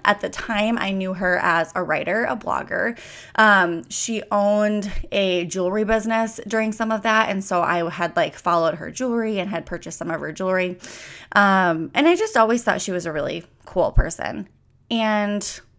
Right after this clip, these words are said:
we had stayed connected on social media over these ten years, but not closely. Like, I would see her, you know, when she had her son and when I had my son, 'cause they were, they're about the same age.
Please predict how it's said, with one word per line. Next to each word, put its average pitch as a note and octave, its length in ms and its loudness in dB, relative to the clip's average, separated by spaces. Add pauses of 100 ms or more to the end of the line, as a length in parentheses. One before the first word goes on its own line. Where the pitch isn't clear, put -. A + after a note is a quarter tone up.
we B3 200 -2
had C4 160 -2
stayed B3+ 720 -4 (180)
connected G3 720 -2
on D4 180 0
social C#4 340 -2
media C#4 460 0
over C4+ 340 0
these C4 300 -4
ten C4 240 -2
years, C4 340 -2 (480)
but G#3 640 4 (160)
not G#3 760 2 (160)
closely. F3 680 -2
Like, G#3 200 4
I G3+ 120 10
would G3+ 200 0
see F#3+ 360 -2 (140)
her, - 140 -8
you F3+ 100 -4
know, F3+ 80 0
when F3+ 160 -2
she F3+ 160 -4
had E3+ 220 -2
her F#3 420 2
son C#3+ 560 -2
and E3 460 -2 (160)
when E3+ 320 -4
I D#3+ 160 0
had F3 240 -2
my F3 180 -2
son, D3 400 -8
'cause G3 160 -12
they F3 140 -2
were, D3+ 300 -4
they're E3+ 120 0
about D#3+ 220 -2
the - 60 -12
same E3+ 220 -8
age. D#3+ 240 -4